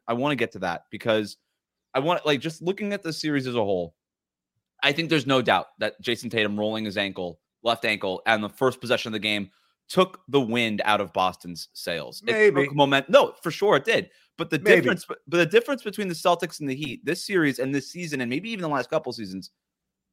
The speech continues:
Speaker 1: has been that if there is a critique of the Boston Celtics, is that mentally they're soft. They're a little
Speaker 2: Yeah.
Speaker 1: fragile, right?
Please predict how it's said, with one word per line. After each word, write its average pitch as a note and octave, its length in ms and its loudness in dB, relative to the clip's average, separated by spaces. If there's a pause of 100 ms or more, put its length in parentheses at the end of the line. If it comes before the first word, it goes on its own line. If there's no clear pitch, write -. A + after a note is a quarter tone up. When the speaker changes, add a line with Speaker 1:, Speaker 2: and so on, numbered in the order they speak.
(180)
Speaker 1:
has D#3 180 4
been D3+ 440 2 (280)
that D3+ 260 4
if D3+ 120 -2
there D#3 160 4
is F#3 160 2
a G#3 60 2
critique F#3 380 -4
of E3+ 120 2
the D#3+ 40 -6
Boston D#3+ 300 2
Celtics, E3+ 380 -2
is C3 80 -10
that C#3 240 -2
mentally C#3 360 -2
they're F#3 120 0
soft. A3+ 460 -8 (120)
They're D3 120 4
a D3 60 8
little D#3 260 2
Speaker 2:
Yeah. F3 100 2
Speaker 1:
fragile, C3+ 520 4
right? B2 260 0